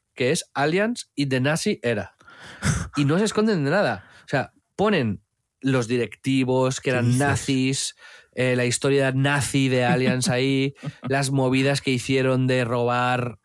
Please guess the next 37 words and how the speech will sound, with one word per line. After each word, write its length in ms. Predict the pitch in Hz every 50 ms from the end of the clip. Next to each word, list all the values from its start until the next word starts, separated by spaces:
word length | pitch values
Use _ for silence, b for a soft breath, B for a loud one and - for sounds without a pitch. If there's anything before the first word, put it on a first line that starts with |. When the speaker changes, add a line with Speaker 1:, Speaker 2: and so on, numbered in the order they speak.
| B B B
Speaker 1:
mm, 340 | 131 131 127 123 127 117 120
seguros, 640 | 123 - 131 110 110 120 123 131 127 127 123 123 117
de 80 | 120
estafar 360 | 117 - - 120 113 - 123
a 60 | 123 120
judíos, 720 | - 131 123 120 123 123 127 123 123 120 120 123 123 - B B B B B
de 120 | - 127 123
condenarlos 500 | 127 120 117 117 117 120 120 123 117 135
a 40 |
la 120 | 127 120 113
pobreza 420 | 120 117 117 120 123 127 120 -
y 60 | 127
no 80 | 123 123
sé 120 | 123 143 143
qué, 200 | - 214 254 - B B B B _
y 80 | - 147
luego 160 | 151 156 165 170
te 60 | 165
dicen 340 | 170 185 196 - 220 226 233
lo 100 | 185 143
que 80 | 135 139
han 80 | 139 147
hecho 380 | 147 156 - - 190 214 240 - b b b b b b b _ _
para 180 | - 120 120 117
cambiar 320 | 123 117 113 110 101 92
esto. 200 | 90 92 - - - - _
Es 100 | 143 143
decir, 140 | 160 120 - - _ -
no 160 | 160 170 185
Speaker 2:
Ajá. 60 | 180
Speaker 1:
se 60 | 180
esconden 440 | 165 - - 175 165 156 147 143 135
de 140 | 127 120 113
ello, 320 | 113 110 117 151 196 220 B B B B B B
es 160 | 117 123 -
como, 300 | - 151 143 139 127 117
vale, 280 | 117 117 113 107 92